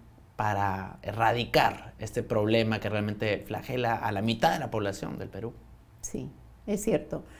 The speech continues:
Speaker 2: <clears throat> Y es lamentable. <clears throat> Es lamentable que esto esté ocurriendo porque, eh, ¿qué te digo?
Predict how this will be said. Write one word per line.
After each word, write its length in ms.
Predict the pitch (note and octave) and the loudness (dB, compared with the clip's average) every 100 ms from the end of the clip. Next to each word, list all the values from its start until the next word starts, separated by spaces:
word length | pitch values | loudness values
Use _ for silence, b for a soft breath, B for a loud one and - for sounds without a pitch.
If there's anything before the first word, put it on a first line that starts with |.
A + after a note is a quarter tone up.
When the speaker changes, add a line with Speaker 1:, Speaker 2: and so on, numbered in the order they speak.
| B B | B B
Speaker 2:
<clears throat> 480 | - - E4 A3+ C#3 | 10 12 12 12 12
Y 80 | G3 | 8
es 60 | E3 | 8
lamentable. 680 | E3+ D#3 D3 - B2+ B2 - B B B - | 6 4 4 6 4 4 -2 B B B 12
<clears throat> 600 | - E4 - D#4 D4+ - | 12 12 12 12 12 12
Es 140 | - C4+ | 10 10
lamentable 640 | F#3 E3 D#3+ G3 - - | 10 10 12 12 10 6
que 100 | D#3 | 4
esto 180 | D#3+ D#3 | 4 2
esté 160 | - | 2
ocurriendo 640 | E3 - D3 D#3+ E3 D3 | 2 2 4 6 8 6
porque, 380 | - - - - - | 4 -2 -2 -2 -6
eh, 240 | - C#3+ C3 | 0 2 2
¿qué 120 | G3+ | 0
te 180 | G3 E3+ | 4 4
digo? 400 | E3 C#3+ C3 - | 6 4 2 -2